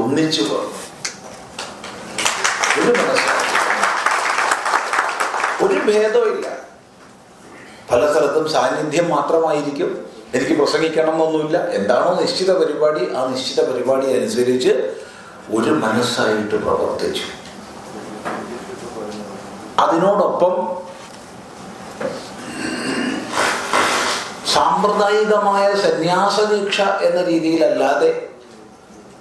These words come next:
ധർമ്മ പ്രചരണം ചെയ്യുന്ന ബ്രഹ്മകുമാരീസ്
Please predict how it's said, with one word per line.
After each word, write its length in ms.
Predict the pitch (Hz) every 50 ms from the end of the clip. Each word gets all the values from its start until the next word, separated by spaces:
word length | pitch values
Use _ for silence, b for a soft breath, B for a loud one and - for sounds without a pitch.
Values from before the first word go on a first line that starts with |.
| - - - 120
ധർമ്മ 280 | 135 147 - - - 151 147 - - - - - -
പ്രചരണം 460 | 131 127 131 135 139 139 147 151 143 127
ചെയ്യുന്ന 400 | 127 127 127 127 131 131 127 - - - - - - - - - - - - - - - - - - - - - - - - - - - - 123 123
ബ്രഹ്മകുമാരീസ് 800 | 123 127 131 135 135 131 131 127 127 127 123 123 123 123 127 123